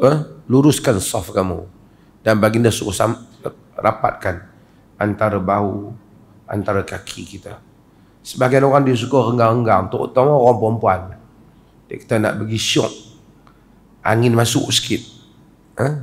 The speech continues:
Ini tidak sesuai dengan sifat salat jamaah.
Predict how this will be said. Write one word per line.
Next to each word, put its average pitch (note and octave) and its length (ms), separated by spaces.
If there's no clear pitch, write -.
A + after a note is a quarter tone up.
Ini C3 400
tidak G#2 480
sesuai G#2 460
dengan F#2+ 400
sifat - 560
salat A2 320
jamaah. F#2 560